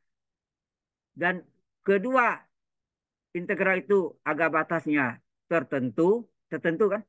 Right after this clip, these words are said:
Maka ini adalah bisa langsung kita hitung sendiri-sendiri.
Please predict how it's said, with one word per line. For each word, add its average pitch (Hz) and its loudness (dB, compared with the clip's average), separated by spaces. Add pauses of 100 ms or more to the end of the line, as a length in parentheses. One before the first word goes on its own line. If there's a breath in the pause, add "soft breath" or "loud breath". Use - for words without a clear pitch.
(920)
Maka 208 -2
ini 196 -4
adalah 165 0 (160)
bisa 147 -4 (640)
langsung 151 -6 (400)
kita 139 -6
hitung 151 -6
sendiri-sendiri. 135 -2